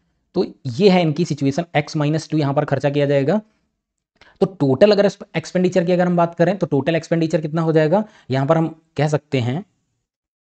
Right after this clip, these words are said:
पहले थर्टी पर्सन थे, ठीक है, थर्टी पर्सन थे, बाद में ये हो गए और उसके बाद भी कहीं ना कहीं फ़ोर्टी रुपीज per month मैस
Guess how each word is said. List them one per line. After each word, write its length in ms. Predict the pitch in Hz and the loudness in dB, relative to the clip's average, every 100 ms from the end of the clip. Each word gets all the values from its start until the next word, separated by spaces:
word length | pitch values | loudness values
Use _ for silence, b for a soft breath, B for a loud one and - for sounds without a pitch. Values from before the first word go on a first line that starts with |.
| _ _ _ _ _ _ _ _ - | _ _ _ _ _ _ _ _ 0
पहले 260 | 135 143 170 139 | 4 4 2 0
थर्टी 200 | 120 147 | 0 2
पर्सन 340 | 147 143 160 | 0 0 -4
थे, 180 | 156 202 - _ _ _ _ _ _ | -4 -8 -8 _ _ _ _ _ _
ठीक 120 | 131 143 | -2 -2
है, 80 | 196 - _ | -2 -10 _
थर्टी 200 | 127 123 | 0 2
पर्सन 300 | 147 143 151 | 0 0 -2
थे, 140 | 160 185 | -2 -2
बाद 300 | 113 120 143 | 4 4 4
में 100 | 156 | 0
ये 140 | 147 | 0
हो 140 | 156 147 | 2 2
गए 160 | 185 b b | 0 b b
और 100 | 185 | 2
उसके 440 | 185 170 - - 220 | 2 0 -2 -2 0
बाद 360 | 123 131 147 | 6 6 6
भी 160 | 139 175 | 2 -2
कहीं 260 | 180 151 156 | 0 0 2
ना 80 | |
कहीं 240 | 147 139 175 | -2 -2 -4
फ़ोर्टी 560 | - 135 127 _ 185 | 0 -2 -2 _ -4
रुपीज 440 | 175 131 151 156 - | -2 0 0 -2 -2
per 120 | 147 | 0
month 300 | 131 147 165 | 2 0 -2
मैस 500 | 127 110 120 147 175 | -2 0 4 4 2